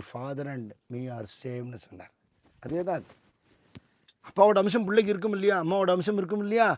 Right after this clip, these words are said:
அது மாதிரி கடவுளுடைய அம்சம் நீ தெரிஞ்சுன்னுட்டேன்னா, "I am not different from my father"-னு தெரிஞ்சு போயிடும். அப்ப என்ன ஆகும்?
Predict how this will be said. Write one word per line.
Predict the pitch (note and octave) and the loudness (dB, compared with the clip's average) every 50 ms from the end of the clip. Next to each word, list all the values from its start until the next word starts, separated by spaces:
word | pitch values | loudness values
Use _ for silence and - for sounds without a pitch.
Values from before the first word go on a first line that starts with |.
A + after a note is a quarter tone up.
| - _ - - - _ B2+ | -2 _ -20 -20 -8 _ 0
அது | D3 E3+ G3 | 2 4 4
மாதிரி | G#3+ G#3+ - - F3+ | 4 2 8 8 8
கடவுளுடைய | F#3+ A3+ B3 C4 C4 B3+ B3 A#3 A#3+ A#3+ A#3 A3 G#3 F#3+ F3+ D3+ D#3 F#3 | 10 10 8 8 10 10 10 10 12 10 12 12 12 12 12 10 8 6
அம்சம் | G#3+ G#3+ - A#3+ B3+ C4 C4+ | 6 8 8 8 10 10 6
நீ | C4 F3+ G#3 | 6 8 8
தெரிஞ்சுன்னுட்டேன்னா, | G#3+ A3 A#3+ B3+ B3+ A#3+ A3 F3 G#3 G3 F#3 E3+ E3 E3+ F#3+ G#3 G#3 G#3+ F3+ - _ _ - _ _ _ - C#3 | 8 8 10 6 6 6 8 8 8 8 8 8 8 10 10 10 8 6 2 -2 _ _ -20 _ _ _ 2 4
"I | D#3+ E3+ | 4 4
am | F3 F#3 G#3 | 4 6 6
not | A3+ A#3 G3+ F3 D#3+ E3+ | 6 6 6 4 6 6
different | G3 F3+ C#3 G3+ A3 A3 G#3+ G3+ E3 - - | 6 6 6 4 2 2 0 -2 -4 -6 -4
from | F3 F#3 F3+ F3 E3 D#3+ | -4 -2 -2 -2 -2 -2
my | D#3+ D3+ - - | -2 -4 -4 -6
father"-னு | C#3+ D3 C#3+ C#3 C3+ C#3 C#3 D3 C#3 G#2 C3 | -6 -4 -4 -2 -2 -2 -2 -2 -2 -2 0
தெரிஞ்சு | B2 B2+ B2 B2 A#2 | 0 0 -2 -2 -2
போயிடும். | A#2 A2 G#2+ G#2+ - _ _ _ _ _ _ _ _ _ _ _ _ _ _ _ _ _ - A#2+ | -2 -4 -4 -6 -12 _ _ _ _ _ _ _ _ _ _ _ _ _ _ _ _ _ -6 0
அப்ப | A2 D3 C#3+ C#3+ | 4 4 4 6
என்ன | E3 G#3+ A3 G#3+ | 8 10 10 10
ஆகும்? | F#3 F#3 F3+ E3 D#3+ F3 G#3+ B3+ B3+ | 10 10 8 8 8 8 8 8 6